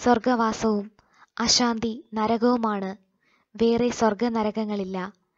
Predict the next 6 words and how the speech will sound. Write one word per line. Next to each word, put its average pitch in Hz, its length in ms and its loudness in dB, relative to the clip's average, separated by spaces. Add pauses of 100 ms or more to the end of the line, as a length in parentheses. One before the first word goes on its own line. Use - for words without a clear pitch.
(280)
എന്ന് 214 300 -4
പറഞ്ഞതാര്? 190 640 -6 (1500)
ബ്രഹ്മാനന്ദ 208 540 -2 (100)
ശിവയോഗി. 151 500 -6 (2750)
പാലക്കാട് 254 640 4
ജില്ലയിലെ 240 400 4